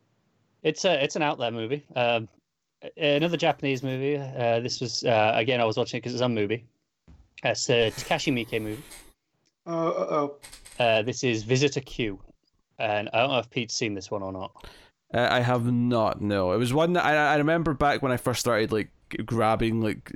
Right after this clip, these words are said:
Speaker 3: Japanese movies on D V D and stuff. I remember that being one that was always kinda on the, the list of potentials, but I never actually saw it.
Speaker 1: This is out there. This is,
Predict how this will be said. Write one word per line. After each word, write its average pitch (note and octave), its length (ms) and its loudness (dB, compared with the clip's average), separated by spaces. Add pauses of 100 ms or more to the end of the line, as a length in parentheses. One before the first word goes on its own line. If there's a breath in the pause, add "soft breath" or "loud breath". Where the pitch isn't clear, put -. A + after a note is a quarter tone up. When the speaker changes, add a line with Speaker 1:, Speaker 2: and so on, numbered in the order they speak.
Speaker 3:
Japanese G#2+ 640 0
movies G#2+ 280 0
on G#2 100 0
D G2+ 140 -2
V G2+ 100 0
D G2+ 100 2
and G#2 120 0
stuff. A2 140 -2
I A2 40 0
remember A#2 240 2
that A2+ 160 2
being A2 160 0
one G#2+ 180 0
that F#2+ 100 0
was G#2+ 120 -2
always G#2+ 220 0
kinda G#2 320 -2
on G#2+ 160 2
the, G#2 320 0
the G#2+ 120 2
list G#2 400 0
of G2+ 300 -2
potentials, F#2+ 760 -2
but - 280 -2
I - 60 -2
never G#2+ 200 0
actually F#2+ 220 -2
saw F#2 260 0
it. - 60 -8 (720 loud breath)
Speaker 1:
This B2 260 0
is A2+ 100 2
out G#2 220 2
there. F#2+ 200 -6 (200)
This C3 240 0
is, B2+ 300 0